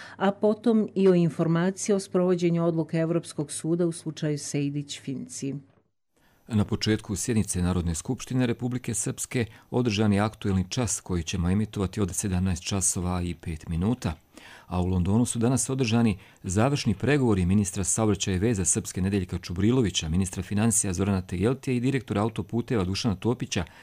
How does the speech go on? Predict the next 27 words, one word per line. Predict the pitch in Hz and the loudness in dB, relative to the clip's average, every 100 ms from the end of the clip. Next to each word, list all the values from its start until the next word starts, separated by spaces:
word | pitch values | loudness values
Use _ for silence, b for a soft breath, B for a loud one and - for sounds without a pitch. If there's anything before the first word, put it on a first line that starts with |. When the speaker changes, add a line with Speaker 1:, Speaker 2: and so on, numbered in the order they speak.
| B | B
Speaker 2:
sa | - 160 | -4 -2
predstavnicima | 135 139 - 131 113 - 110 - | 2 0 2 0 0 0 -2 0
Europske | 113 120 - - 85 | 0 0 0 -6 -4
banke | 95 107 - 101 | -2 -2 0 -2
za | 95 | 0
obnovu | 98 98 92 | 0 0 0
i | 92 | 0
razvoj | 92 101 107 95 B B - | 2 2 2 0 B B -4
o | 95 | -4
kreditu | 98 92 113 - 98 | -2 0 0 0 0
od | 95 - B | 0 -2 B
sto | - - 120 | -10 -2 -2
pedeset | - 98 117 120 | 2 0 0 -2
miliona | 95 90 98 95 | -2 2 2 2
evra | 120 120 98 B B | 2 2 0 B B
za | 104 135 | 0 0
izgradnju | 123 127 135 127 | 2 2 2 2
dionice | 104 110 127 - 87 | 4 4 2 0 -4
autoputa | 90 92 - 98 - 98 | -4 -6 -4 -6 -4 -6
od | |
Doboja | 87 87 90 90 | -4 -4 -2 -2
do | 90 | -4
Prnjavora. | 90 95 90 104 110 92 B B B B | -4 0 2 4 2 0 B B B B
Dogovoreno | 95 95 98 104 120 131 135 | -2 2 4 4 4 2 0
je | 120 | -2
potpisivanje | 123 - - 143 139 131 | -4 -4 -4 0 2 2
ugovora | 147 135 131 117 | 2 4 4 4